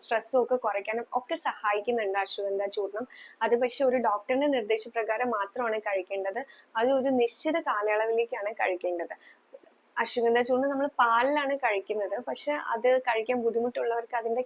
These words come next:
ക്യാപ്സ്യൂൾ, ഗുളികയായിട്ടും ഒക്കെ അവൈലബിൾ ആണ്. പക്ഷെ ഇതിന്റെ ഡോസ്, അതാണ് പ്രധാനം. ഓരോരുത്തർക്കും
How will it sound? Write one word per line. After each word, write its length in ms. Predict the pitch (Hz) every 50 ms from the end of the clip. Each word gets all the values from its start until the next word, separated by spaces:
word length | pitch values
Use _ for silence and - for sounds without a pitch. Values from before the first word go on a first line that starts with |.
| - -
ക്യാപ്സ്യൂൾ, 560 | 240 220 214 233 233 - - - 240 214 196 196 196 - - - _ _ _ 233 208
ഗുളികയായിട്ടും 640 | 240 247 254 262 247 277 277 262 240 233 233 - 240 214
ഒക്കെ 200 | - - - 294 277 240
അവൈലബിൾ 460 | 202 190 208 208 202 208 214 202 214 202 180
ആണ്. 160 | 180 185 214 247 - _ _ _ _ _ _ -
പക്ഷെ 140 | 233 - 277 262
ഇതിന്റെ 260 | 226 254 254 254 269 233 214
ഡോസ്, 500 | 233 220 220 226 233 226 - - - 202 - - - _ _ _ _ _ - 220
അതാണ് 280 | 226 240 254 269 311 311 294
പ്രധാനം. 400 | 240 202 190 185 180 180 175 170 - 214
ഓരോരുത്തർക്കും 680 | 226 226 233 247 247 247 - 254 247 233 - 262 254